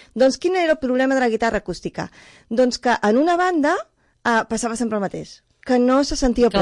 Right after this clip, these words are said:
Speaker 1: prou.
Speaker 2: se la menjaven.
Speaker 1: El piano, la bateria, el saxo, tot sonava més que la guitarra clàssica,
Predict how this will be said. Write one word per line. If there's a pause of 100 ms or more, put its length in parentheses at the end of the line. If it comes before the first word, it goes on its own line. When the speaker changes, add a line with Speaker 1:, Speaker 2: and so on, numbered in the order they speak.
(160)
Speaker 1:
prou.
Speaker 2:
se
la
menjaven. (360)
Speaker 1:
El
piano,
la
bateria,
el
saxo,
tot
sonava
més
que
la
guitarra
clàssica,